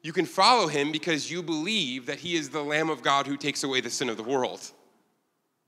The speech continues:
You can follow him because you know that you have sin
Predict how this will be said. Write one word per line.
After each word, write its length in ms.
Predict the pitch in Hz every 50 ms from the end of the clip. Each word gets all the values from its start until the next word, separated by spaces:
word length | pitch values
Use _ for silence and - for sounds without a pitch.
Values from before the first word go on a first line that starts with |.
| _ _ _ _ _ _ - -
You 140 | - 165 165
can 120 | 175 196
follow 380 | 139 - - 202 214 233 226 185
him 200 | 165 165 151 156
because 340 | 156 156 185 170 151 151 160
you 120 | 185 190
know 220 | 180 185 190 196 180
that 200 | 165 160 139 135
you 100 | 175 170
have 200 | 170 170 165 -
sin 360 | - - 185 143 107 90